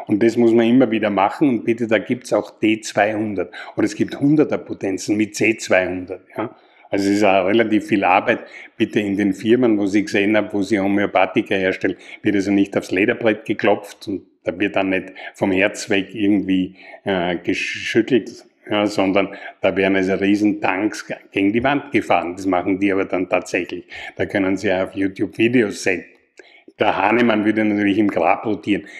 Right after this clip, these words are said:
Das würde ja so und so bei vielen Methoden, die angewendet werden, auch Komplexmittel und dergleichen. Das ist ja laut Hahnemann alles nicht erlaubt. Und jetzt ist natürlich die Frage, wie erklären das die Homöopathen? Die wissen das auch, dass ab D vierundzwanzig oder so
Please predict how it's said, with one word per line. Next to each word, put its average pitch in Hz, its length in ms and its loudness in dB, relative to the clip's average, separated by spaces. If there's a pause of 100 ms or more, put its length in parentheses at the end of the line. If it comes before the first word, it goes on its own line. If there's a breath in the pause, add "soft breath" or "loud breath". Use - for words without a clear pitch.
(120)
Das - 200 -4
würde 113 200 4
ja 104 100 2
so 120 160 -2
und 131 140 2
so 101 160 -6
bei 98 160 0
vielen 127 500 -2 (160)
Methoden, 107 500 0
die 104 140 0
angewendet 92 680 -2
werden, 101 120 -2
auch 95 160 -2
Komplexmittel 95 840 -4
und 107 240 -10
dergleichen. 92 460 -6 (300 loud breath)
Das 90 140 -2
ist 98 140 -2
ja 110 60 2
laut 95 280 0
Hahnemann 98 540 0 (280 loud breath)
alles 98 360 0
nicht 101 260 -2
erlaubt. 101 500 0 (160)
Und 113 160 2
jetzt 110 220 2
ist 120 120 0
natürlich 113 520 2 (220 loud breath)
die 113 80 0
Frage, 104 560 2
wie 120 160 2
erklären 107 440 0
das 113 180 0
die 113 140 2
Homöopathen? 113 680 0
Die 104 160 0
wissen 117 400 -2
das 101 180 -2
auch, 92 260 4
dass - 200 -2
ab - 400 -4
D 98 160 2
vierundzwanzig 107 920 -2
oder 98 200 -2
so 104 320 -2